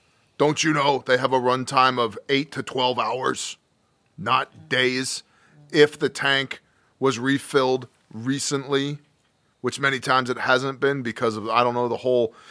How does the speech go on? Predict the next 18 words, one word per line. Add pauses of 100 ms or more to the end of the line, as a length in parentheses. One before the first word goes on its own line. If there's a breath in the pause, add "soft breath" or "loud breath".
(380 loud breath)
collapse
of
American
infrastructure
and
the
hiring
shortage, (560 soft breath)
or
if (240 soft breath)
in
many
of
these,
they're
supposed
to
have